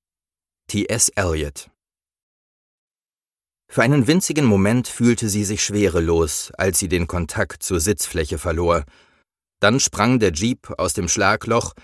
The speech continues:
und drückte sie unsanft in die nicht vorhandene Polsterung.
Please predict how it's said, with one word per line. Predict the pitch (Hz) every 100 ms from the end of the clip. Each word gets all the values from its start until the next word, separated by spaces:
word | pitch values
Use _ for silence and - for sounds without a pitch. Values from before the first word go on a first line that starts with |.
| _ _ _ -
und | 113
drückte | 135 - 147
sie | 127 -
unsanft | 127 135 110 120 127 - -
in | - 101
die | 104
nicht | 117 -
vorhandene | - 101 98 87 104 107
Polsterung. | - 76 - 82 78 67